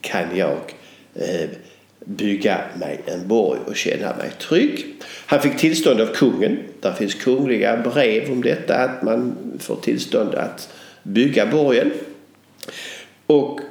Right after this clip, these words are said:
det gör man då femtonhundratrettio. Och det går på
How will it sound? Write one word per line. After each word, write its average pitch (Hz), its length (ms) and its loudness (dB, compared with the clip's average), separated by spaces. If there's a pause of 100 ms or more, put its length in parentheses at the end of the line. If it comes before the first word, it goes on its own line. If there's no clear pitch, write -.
(160)
det 208 100 4
gör 277 200 6
man 147 180 4
då 151 220 6
femtonhundratrettio. 123 1040 0 (1160)
Och 131 520 6 (320)
det 233 100 6
går 233 280 4 (200)
på 190 340 2